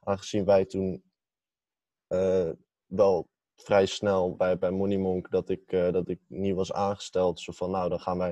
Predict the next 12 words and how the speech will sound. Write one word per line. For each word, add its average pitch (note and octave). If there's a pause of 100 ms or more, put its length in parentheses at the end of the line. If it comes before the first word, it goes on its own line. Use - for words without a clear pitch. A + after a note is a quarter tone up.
het -
een F#2+
en F#2+
ander F#2
samen, F2+ (480)
eh, F2+
aan, F#2
s-, -
samen F#2+
aan F2+
werken G2+
en E2+